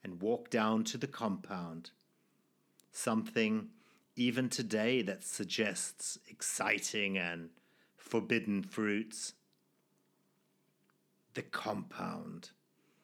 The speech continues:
I was told never to go down there under any circumstances. This was where the servants lived.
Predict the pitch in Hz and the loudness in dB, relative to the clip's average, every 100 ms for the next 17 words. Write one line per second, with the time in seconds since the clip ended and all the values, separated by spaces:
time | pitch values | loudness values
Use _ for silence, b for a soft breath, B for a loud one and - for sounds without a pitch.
0 | b _ 117 117 127 180 196 113 123 113 | b _ 0 0 2 2 4 4 2 2
1 | 90 113 110 110 110 117 101 98 101 104 | 0 2 4 4 4 4 4 4 2 0
2 | - 127 123 135 131 - 123 123 110 107 | -2 0 2 2 2 0 0 -2 -4 -2
3 | - 95 90 90 98 90 B B _ 135 | -2 -2 -4 -4 -8 -8 B B _ 2
4 | 170 - - b b b _ 101 - 101 | 2 2 -2 b b b _ -8 -2 0
5 | 104 104 - 123 107 85 87 - 92 87 | 0 -2 0 2 2 -2 -6 -6 -4 -4
6 | 85 - | -6 -16